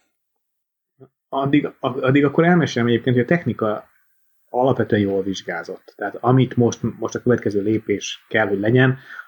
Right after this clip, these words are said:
azok után, hogy visszakapjam a Z hatomat, Z hat kettőmet a Nikontól,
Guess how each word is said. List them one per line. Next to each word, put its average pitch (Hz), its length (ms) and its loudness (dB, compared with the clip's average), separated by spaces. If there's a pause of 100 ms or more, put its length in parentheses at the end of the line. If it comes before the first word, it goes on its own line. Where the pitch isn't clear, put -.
(140)
azok 104 280 -4
után, 107 220 2
hogy 104 80 -2
visszakapjam 107 640 -2
a 98 400 -6
Z 107 240 2
hatomat, 101 460 -6
Z 107 120 0
hat 98 120 0
kettőmet 98 520 -6
a 101 60 -6
Nikontól, 120 640 2